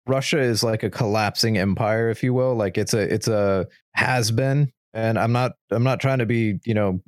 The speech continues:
r-, uh, harsh towards the Russians or anything. It's just, they don't look like they're as strong as what they were made to, uh,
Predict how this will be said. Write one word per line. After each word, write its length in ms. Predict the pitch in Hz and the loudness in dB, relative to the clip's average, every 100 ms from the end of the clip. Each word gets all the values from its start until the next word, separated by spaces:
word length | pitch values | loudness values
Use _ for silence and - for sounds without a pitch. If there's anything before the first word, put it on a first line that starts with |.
| 120 | 0
r-, 120 | 123 - | 0 0
uh, 260 | 120 107 98 - _ - | 0 0 -2 -8 _ -2
harsh 300 | 123 123 - | 0 0 -2
towards 300 | 127 110 98 | -2 -2 0
the 80 | |
Russians 640 | 92 147 - 85 80 87 - | 0 0 0 0 0 0 -2
or 140 | 110 107 | -2 0
anything. 500 | 101 92 92 90 92 - _ _ | 0 0 0 0 -2 -10 _ _
It's 160 | 135 127 | -4 0
just, 280 | 156 135 - _ - | -2 -2 -8 _ -4
they 100 | 139 | 0
don't 300 | 165 175 135 | 0 -2 -2
look 240 | 156 147 | -2 0
like 220 | 147 139 | -2 0
they're 220 | 127 135 120 | 0 0 0
as 140 | 107 | -2
strong 440 | - 147 139 135 | -2 -2 0 2
as 220 | 120 107 120 | 2 0 0
what 180 | 120 117 | 0 0
they 100 | 120 | 0
were 160 | 110 | 0
made 400 | 107 123 123 110 | 2 2 2 0
to, 320 | - 120 110 - | -2 -2 -2 -2
uh, 420 | 110 104 98 95 | 0 2 2 0